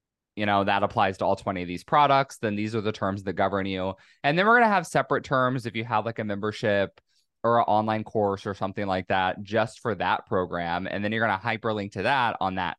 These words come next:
checkout page. So that's how these program terms work.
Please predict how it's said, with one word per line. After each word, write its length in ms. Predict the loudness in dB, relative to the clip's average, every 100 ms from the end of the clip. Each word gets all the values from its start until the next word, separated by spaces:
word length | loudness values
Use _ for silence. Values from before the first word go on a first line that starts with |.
| -10
checkout 380 | -6 -4 -4 -4
page. 460 | -6 -6 -10 -20 _ _ _ _
So 220 | -8 0 2
that's 360 | 4 4 2
how 140 | 0 0
these 200 | 0 0
program 380 | 0 2 2
terms 320 | 2 -2 -2 -2
work. 300 | 0 0